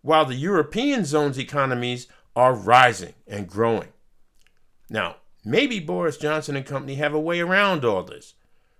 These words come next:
rather than the paint-by-numbers approach they're now using. The cynic in me says they don't, just like Trump had no clue how to deal with covid. The problem for them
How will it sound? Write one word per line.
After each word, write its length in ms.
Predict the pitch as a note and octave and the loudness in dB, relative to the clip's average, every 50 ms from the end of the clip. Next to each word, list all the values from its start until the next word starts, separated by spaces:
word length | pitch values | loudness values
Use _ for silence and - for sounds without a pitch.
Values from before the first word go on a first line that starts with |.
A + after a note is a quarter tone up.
| _ _ _ _ | _ _ _ _
rather 320 | - A#2 C#3+ F3+ G3+ F#3 E3 | -2 2 2 2 2 0 -2
than 220 | D3+ D#3 C#3+ B2+ | -2 -2 -4 -4
the 80 | G#2+ G2+ | -6 -10
paint-by-numbers 1040 | - - - F3+ F#3+ G3+ - - C3+ C3 C3 B2+ B2 B2+ D#3 F#3 G#3 F#3+ D#3+ A#2+ A#2+ | -10 -8 -4 -2 -2 -2 -4 -4 -4 -2 -2 0 0 0 0 0 0 -2 -4 -6 -6
approach 460 | A#2 - - B2+ A2+ A2+ A2+ - - | -10 -8 -2 0 0 0 -2 -4 -4
they're 140 | A#2 A2 A2 | -4 -2 -2
now 260 | G#2+ G2+ G2+ F2+ F2+ | -2 -4 -4 -4 -6
using. 440 | F#2 F2+ F2+ G2+ G2 E2+ D2 - - _ - _ _ _ _ _ _ _ _ _ _ - | -8 -8 -6 -8 -8 -8 -10 -16 -20 _ -20 _ _ _ _ _ _ _ _ _ _ -12
The 100 | - - | -10 -8
cynic 440 | - - G#3+ A#3+ C4+ B3+ - - D3+ | -4 2 2 2 2 2 0 -2 -2
in 160 | C3+ B2+ A#2+ | -4 -4 -4
me 260 | A2 G#2+ A2+ B2+ - - | -4 -6 -8 -10 -14 -18
says 380 | - - - C#3 C3 B2+ A#2 - | -16 -10 -6 -4 -4 -4 -4 -2
they 160 | D3 D3+ D3 | -2 -2 -2
don't, 400 | C#3 - F3+ D3 G#2 - - - | 0 -2 -2 -2 -2 -6 -12 -8
just 240 | - C#3 C#3 C#3 - | -6 -6 -6 -4 -4
like 220 | D3 C#3+ C#3 - | -4 -4 -6 -6
Trump 340 | - - F3 F3+ D#3 C#3+ - - - - _ _ | -8 -4 -2 -2 -2 -2 -6 -12 -20 -20 _ _
had 260 | - C#3 C#3 C#3 C3+ C#3 | -4 0 0 0 0 0
no 220 | D#3 E3+ F3 E3 | 0 2 2 0
clue 520 | E3 - - - A#3+ C4+ A3 - - - - | 0 -4 -6 -4 0 0 0 0 -2 -6 -6
how 160 | - C3 C3 | -2 -2 0
to 100 | C3+ D3 | 0 -2
deal 260 | C3 A2+ B2+ B2 A#2+ C3 | -6 -4 -4 -4 -4 -4
with 140 | C#3+ C#3 | -6 -8
covid. 380 | - - G3+ - C3+ A#2+ - - _ _ _ _ _ _ _ _ _ _ _ _ _ _ _ _ | -6 -8 -6 -6 -8 -12 -16 -20 _ _ _ _ _ _ _ _ _ _ _ _ _ _ _ _
The 100 | - A#2 | -12 -12
problem 520 | - - - C#3+ D#3+ A#3 B3+ B3 A3 E3 | -8 -2 2 4 6 6 6 4 0 -4
for 140 | C3+ C3 A#2+ | -4 -6 -10
them 160 | G2+ E2 - | -10 -10 -14